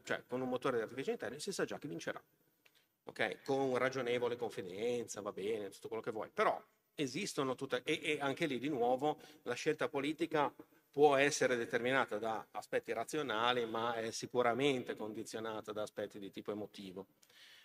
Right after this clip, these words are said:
Ma guardate che esistono anche, e questo ve lo dico perché me ne sto occupando,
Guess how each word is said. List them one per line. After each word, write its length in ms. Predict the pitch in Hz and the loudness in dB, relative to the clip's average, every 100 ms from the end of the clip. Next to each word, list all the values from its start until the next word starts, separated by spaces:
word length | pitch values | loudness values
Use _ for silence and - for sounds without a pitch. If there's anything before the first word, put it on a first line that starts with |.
| _ | _
Ma 160 | - 139 | 0 4
guardate 480 | 170 180 139 151 160 | 6 8 6 6 2
che 100 | 139 | 0
esistono 640 | 120 127 127 - 143 127 | 0 -2 -2 0 4 4
anche, 580 | 110 117 113 131 143 - - _ _ - | 4 2 0 0 0 -2 -16 _ _ -12
e 100 | - | -2
questo 320 | 131 - 104 | -2 -2 -2
ve 80 | 113 | -2
lo 80 | |
dico 240 | 110 123 117 | -2 -4 -4
perché 400 | 107 - 110 - | -4 -4 -6 -6
me 160 | 123 139 | -4 -2
ne 100 | 120 | -2
sto 140 | - | -2
occupando, 580 | 107 127 - - - 117 | -4 -4 -6 -10 -10 -12